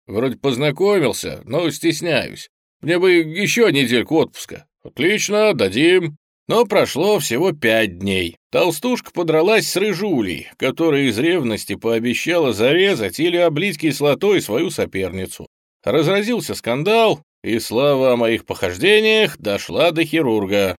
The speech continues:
Через неделю я был на Волховском фронте. А еще через два дня сержанта Кукушкина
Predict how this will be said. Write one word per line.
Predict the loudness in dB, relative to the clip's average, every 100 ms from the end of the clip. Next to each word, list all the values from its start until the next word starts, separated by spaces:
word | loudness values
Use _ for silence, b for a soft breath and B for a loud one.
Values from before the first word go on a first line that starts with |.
| _ _
Через | -2 0 0
неделю | 0 0 0 0 2
я | 0 0
был | 0 -2 -2 _
на | -2 -2
Волховском | -2 -4 -6 -10 -10
фронте. | -10 -8 -8 -10 -16 -20 _ _ _ _
А | -6 -2
еще | -2 -2 -4
через | -4 -4 -4 -4
два | -4 -2
дня | -2 -2 -2 -6
сержанта | -6 -4 -2 -4 -4 -6
Кукушкина | -6 -8 -6 -6 -6 -4 -2 -2 -2